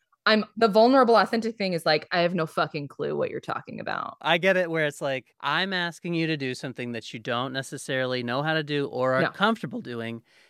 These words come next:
Speaker 2: And
Speaker 1: No.
Speaker 2: so
Speaker 1: 'Cause
Speaker 2: m-,
Speaker 1: I did you the
Speaker 2: me
Speaker 1: favor of saying, like, "You just sign up and pay thirty dollars and you go on the
Speaker 2: <laughs>
Speaker 1: day." That's what I'm asking for. <laughs>
Speaker 2: No, you went into the,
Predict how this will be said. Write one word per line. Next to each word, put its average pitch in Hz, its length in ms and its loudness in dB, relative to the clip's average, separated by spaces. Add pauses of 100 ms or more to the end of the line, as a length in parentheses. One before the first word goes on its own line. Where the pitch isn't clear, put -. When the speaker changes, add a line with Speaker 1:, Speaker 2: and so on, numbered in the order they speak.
Speaker 2:
And 139 100 -4
Speaker 1:
No. 135 60 -4
Speaker 2:
so 127 520 -2 (200)
Speaker 1:
'Cause 254 180 4
Speaker 2:
m-, - 80 -2
Speaker 1:
I 440 160 4
did 427 200 6
you 196 160 8
the - 100 8
Speaker 2:
me 202 40 2
Speaker 1:
favor 202 320 4
of 196 100 4
saying, 190 280 2
like, 160 240 -2 (120)
"You 240 140 -2
just 247 220 2
sign 240 180 6
up 240 160 4
and 202 100 -2
pay 233 200 4
thirty 226 320 4
dollars 247 480 0
and 220 100 0
you - 60 2
go 208 260 4
on 185 140 -2
the 175 80 -2
Speaker 2:
<laughs> - 0 -
Speaker 1:
day." 156 340 -4 (320)
That's 302 300 2
what 359 80 2
I'm 247 140 4
asking 180 500 -4
for. 277 300 0
<laughs> - 60 -20
Speaker 2:
No, 151 540 2
you 180 220 -2
went 196 180 4
into 180 500 -2
the, 143 300 -2